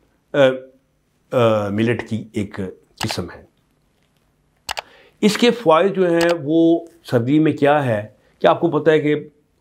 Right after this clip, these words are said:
हमारे यहाँ गंदम को as a सीरियल के तौर पे यूज़ होता है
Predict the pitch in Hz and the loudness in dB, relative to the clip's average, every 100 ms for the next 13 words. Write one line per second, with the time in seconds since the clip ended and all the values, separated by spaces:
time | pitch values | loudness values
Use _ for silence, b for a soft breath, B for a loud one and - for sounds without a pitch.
0 | - 107 117 147 139 127 123 101 123 131 | -10 0 2 4 2 2 0 0 0 4
1 | 151 156 123 110 104 _ _ _ _ 123 | 2 2 -4 -8 -8 _ _ _ _ 0
2 | 117 104 107 - - _ _ _ _ _ | 2 0 -4 -6 -16 _ _ _ _ _
3 | - - 131 117 117 107 107 101 92 - | -18 0 2 2 0 -2 -8 -8 -8 -8
4 | 117 - _ - 104 101 85 87 - - | -10 -12 _ -16 -8 -8 -8 -14 -18 -20